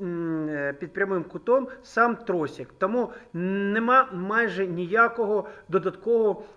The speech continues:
е, супротиву. І, м, тросик, коли рухається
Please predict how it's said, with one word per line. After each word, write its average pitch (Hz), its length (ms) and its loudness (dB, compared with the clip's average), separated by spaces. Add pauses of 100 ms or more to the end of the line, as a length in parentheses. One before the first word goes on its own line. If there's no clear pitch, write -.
(100)
е, 175 180 0
супротиву. 185 840 -2 (100)
І, 180 220 0
м, 170 500 -6 (120)
тросик, 220 440 -2
коли 180 320 -2
рухається 156 840 -4